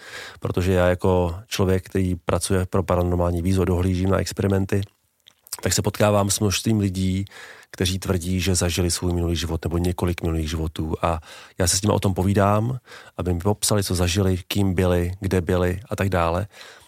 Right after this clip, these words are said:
A jenom zajímavé, kupecké počty, ano. Dneska už čtyři sta šedesát asi druhý člověk mi tvrdil, že byl Kleopatrou. No, nedává to úplně smysl, protože Kleopatra, pokud budu brát jako historickou postavu, ne jako někdo, kdo se jmenuje Kleopatra,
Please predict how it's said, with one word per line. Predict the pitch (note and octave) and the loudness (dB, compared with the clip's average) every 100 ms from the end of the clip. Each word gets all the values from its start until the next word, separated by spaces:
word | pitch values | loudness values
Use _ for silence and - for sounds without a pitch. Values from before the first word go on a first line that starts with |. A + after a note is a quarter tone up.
| _ - - | _ -8 0
A | F2 E2+ E2+ E2+ E2+ _ | 2 4 2 0 -6 _
jenom | A2 A2+ | 0 2
zajímavé, | G#2 A2 F#2 F2 | 2 4 2 2
kupecké | - G#2 - G2+ | 0 -2 0 -2
počty, | G#2 - - D#2 - - - | -2 -4 -4 -6 -8 -10 -6
ano. | D#2+ - - - - - F#2+ | -4 -6 -10 -20 -20 -10 -2
Dneska | - A2 | 0 2
už | A#2 G#2 | 2 0
čtyři | - - A2 | -4 -2 0
sta | G#2 | 0
šedesát | G#2+ G#2 G2+ A2 G#2 - G#2+ | 0 0 2 2 2 0 -2
asi | - | 0
druhý | G2 G2 A2 | 2 2 2
člověk | - F2+ E2 D2+ D#2 | 0 2 2 0 0
mi | F#2 | -2
tvrdil, | F2 D#2+ F2+ G2 | -2 -2 0 0
že | F2+ F#2+ | 2 0
byl | G2 | 0
Kleopatrou. | - F#2 F2 D2+ D#2 C#2 C2+ - _ _ _ _ _ _ _ _ - | 0 0 0 -4 -4 -6 -8 -14 _ _ _ _ _ _ _ _ 0
No, | A2 A2 - | 2 2 2
nedává | A#2 A2 A2 A2 | 2 4 4 4
to | |
úplně | A2+ A#2 | 0 -2
smysl, | - A2 - F#2 | 0 0 0 -2
protože | - E2+ F#2+ | -2 0 0
Kleopatra, | F#2 F#2 G2 F#2+ G#2 | 2 0 2 2 0
pokud | F#2+ F#2 F#2 | 0 -2 -2
budu | F2+ F#2 | 0 0
brát | F#2 F#2 | 2 2
jako | F#2+ F2+ | 2 -2
historickou | E2+ G2+ - - | -2 -4 -2 -4
postavu, | - - - F#2+ G2 | -2 -2 2 2 4
ne | |
jako | F#2+ F#2+ | 2 2
někdo, | F#2 F#2 | 0 0
kdo | F2+ F#2 | 0 0
se | F2+ | 2
jmenuje | F2 F#2 F2+ | 2 2 0
Kleopatra, | F2 E2 F2+ - A2 | 0 0 0 0 0